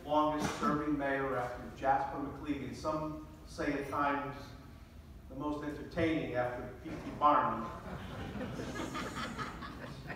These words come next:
I can attest that this tax record, as Jeff mentioned, is unmatched by any mayor of Bridgeport in the last fifty years. And going forward, my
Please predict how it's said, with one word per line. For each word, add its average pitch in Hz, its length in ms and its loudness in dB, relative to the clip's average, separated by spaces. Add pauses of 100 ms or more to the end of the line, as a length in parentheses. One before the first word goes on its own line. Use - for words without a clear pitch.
(120)
I 202 160 12
can 208 160 8
attest - 600 8 (260)
that - 140 -8
this 175 200 -2
tax 170 300 4
record, - 580 0 (220)
as - 80 -10
Jeff 156 240 -2
mentioned, 135 400 -2
is 113 100 -6
unmatched 139 500 2
by 127 120 -2 (140)
any 151 80 0
mayor 131 280 0
of 113 180 -4
Bridgeport 107 460 -10 (540)
in 127 60 -10
the 123 80 -6
last 117 480 2
fifty - 280 -8 (140)
years. 101 260 -8 (460)
And 135 100 -8
going 147 380 2
forward, 135 440 4 (420)
my - 100 -2